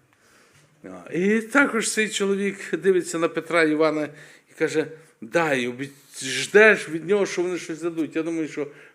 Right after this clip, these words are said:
Петро і Іван були такі гарні дядьки, брати наші, да, вони йшли до храму. І він каже: «От щас, думає,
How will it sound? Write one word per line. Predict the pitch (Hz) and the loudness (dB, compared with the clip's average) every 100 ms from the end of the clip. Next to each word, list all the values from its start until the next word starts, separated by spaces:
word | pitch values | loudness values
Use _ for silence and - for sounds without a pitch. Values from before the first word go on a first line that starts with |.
| - | -10
Петро | 151 170 | -4 2
і | 160 | 4
Іван | 151 143 | 4 0
були | 131 139 127 | 0 -4 -4
такі | - 123 113 101 104 104 | -10 -8 -6 -6 -8 -2
гарні | 165 151 135 | 0 0 -2
дядьки, | 117 117 - 170 151 - - - _ - | -4 -10 0 4 4 2 -8 -20 _ -12
брати | 104 147 151 147 | -4 -4 0 0
наші, | 131 120 107 120 | 0 -4 -8 -8
да, | 120 135 | -4 -4
вони | 127 127 | -2 -6
йшли | 117 143 139 | -6 -4 -4
до | 123 | -4
храму. | - 165 156 147 143 - _ _ _ _ _ | -2 0 0 -4 -10 -20 _ _ _ _ _
І | 143 160 | -2 2
він | 143 | 2
каже: | 139 135 127 | 2 0 0
«От | 120 | -4
щас, | - - 202 156 | -6 0 0 0
думає, | 139 151 147 139 123 | -4 -2 0 0 -2